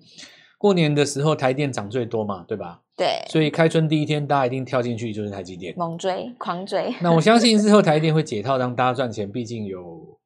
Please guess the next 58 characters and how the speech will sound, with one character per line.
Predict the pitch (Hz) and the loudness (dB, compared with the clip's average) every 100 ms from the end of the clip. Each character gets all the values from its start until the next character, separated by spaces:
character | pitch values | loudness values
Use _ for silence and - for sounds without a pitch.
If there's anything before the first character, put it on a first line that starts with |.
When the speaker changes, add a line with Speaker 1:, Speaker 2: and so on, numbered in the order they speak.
| - | -6
Speaker 1:
巴 | 117 | -2
菲 | 123 | -2
特 | 127 104 | -2 -4
嘛， | 87 - | -6 -16
对 | - | -10
吧？ | 104 - | -10 -10
Speaker 2:
是。 | - - - - 233 _ _ _ _ - | -12 -12 -12 -18 -20 _ _ _ _ 0
Speaker 1:
可 | 160 | 4
是， | 165 208 196 180 180 - _ _ _ _ _ - - | 6 8 8 6 2 -14 _ _ _ _ _ -14 -4
在 | 185 | 0
等 | 170 107 117 | 0 0 2
待 | 139 | 4
这 | 147 | 4
段 | 139 131 | 2 0
过 | 135 | 0
程 | 117 107 | 0 -2
当 | 113 117 | -4 -4
中， | 113 | -6
你 | 95 | -6
的 | 95 | -8
钱 | - 95 | -10 -6
就 | 107 | -6
不 | 113 | -6
能 | 90 87 | -10 -8
用。 | 104 - _ _ - - - - _ _ - | -10 -12 _ _ -20 -20 -20 -20 _ _ -4
呃， | 151 151 151 | 0 0 2
所 | 226 | 4
以 | 226 | 4
说， | 190 214 214 208 - | 4 6 6 2 -2
其 | - 180 | -6 -4
实 | 165 160 | 0 0
在 | 160 180 | 4 4
开 | 165 175 170 | 4 2 2
春 | 180 165 | 2 0
以 | |
来 | 107 101 | 0 -4
到 | 101 139 117 | 0 2 2
元 | 110 110 | 0 -2
宵 | 131 | -2
这 | 123 123 | -2 -2
段 | 117 110 | -2 -4
时 | 101 | -10
间 | 95 101 90 | -12 -12 -12
吼， | 95 87 _ _ _ _ _ _ _ _ _ | -16 -18 _ _ _ _ _ _ _ _ _
有 | - 135 | -4 0
一 | |
些 | 151 214 | 4 4
朋 | - 151 | 4 0
友 | 110 | 0
他 | 131 | -2
可 | 143 | -2
能 | 107 | -4
有 | 101 | -6
赚 | 92 123 | -4 -6
到 | |
价 | 110 123 110 | -4 -4 -4
差 | - 104 | -4 -10
吼， | 95 95 - | -10 -12 -16